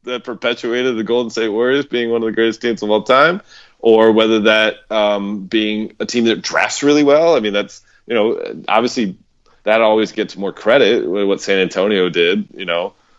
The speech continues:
they tanked to get Tim Duncan, and then they drafted really well, and they didn't need to, you know, s-, trade for or sign their other stars. They got Manu Ginobili and Tim, uh, Tony Parker to do it. But, like,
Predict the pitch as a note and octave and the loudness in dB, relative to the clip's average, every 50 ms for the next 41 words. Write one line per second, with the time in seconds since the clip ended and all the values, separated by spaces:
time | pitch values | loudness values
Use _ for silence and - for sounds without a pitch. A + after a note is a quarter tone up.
0 | _ _ - D#2+ E2+ - - F2 F2+ F#2 - G2+ F#2 F#2 G2+ F#2+ - - G2+ G2 | _ _ -4 -4 -4 -2 -2 -2 -2 0 0 2 2 2 2 0 0 -2 -2 0
1 | E2 E2 E2+ F2+ - G#2+ G#2+ G#2 F2+ F2+ F2+ F2+ F2+ F2 E2+ E2 D#2 D#2+ - - | 0 0 0 0 0 0 0 2 2 2 2 2 2 2 2 0 0 0 -2 -2
2 | E2 E2 E2 E2+ E2 E2 E2+ F#2+ G#2 F#2 F2+ F2 F2 F#2+ F2+ F2 F#2 G2 G2 F2 | -2 0 0 0 2 2 2 2 2 2 2 0 0 0 -2 -2 -2 -2 -2 -2
3 | F#2 F2 D#2+ - - _ _ _ _ _ _ - - - - G#2 G2+ E2+ D#2+ E2+ | -2 -2 -4 -6 -10 _ _ _ _ _ _ -20 -16 -10 -6 -4 -2 -2 -4 -4
4 | F2 - _ _ - - - - - - - - - G2 F2 F2 F2 E2 - - | -8 -12 _ _ -16 -14 -14 -14 -14 -12 -8 -2 2 2 4 4 2 2 0 -2
5 | - E2 D#2+ E2+ E2 D2+ C#2 D#2+ D#2+ - - F2+ E2 D#2+ D#2+ D#2 D#2 D#2 D#2+ D#2 | 0 0 2 2 2 0 0 -2 -4 -4 -2 0 0 2 2 0 -2 -2 -2 -2
6 | D#2 D2 - - D#2+ D#2 D2+ D2 - - D2 A#1+ A1+ G#1+ - - D#2 D#2+ D2+ F2 | -2 -2 -2 -2 -2 -4 -6 -6 -6 -4 -4 -4 -2 -4 -4 -2 -2 0 0 2
7 | F2 E2 - - _ _ - - - - - _ _ _ - - F2+ E2+ E2+ E2 | 0 0 -2 -4 _ _ -20 -20 -20 -20 -20 _ _ _ -6 -2 0 0 0 0
8 | D#2 E2+ E2+ E2+ E2+ F2 F2+ F2 F2 E2+ - G2 F#2 F2+ F#2 F2+ - - - - | 0 0 0 0 0 2 0 0 0 -2 -2 -2 -2 -2 -2 -4 -6 -10 -12 -8
9 | - F2 G2 F2+ - A2+ G#2 F#2 C3+ D#3 D3 A#2 F2+ D#2 D2+ C#2+ C2 A1+ - - | -4 -4 -2 0 0 0 2 2 2 2 2 2 2 0 -2 -4 -4 -6 -6 -6
10 | - G#2+ G2 G2+ G2+ F#2 - | -4 0 0 0 0 0 -4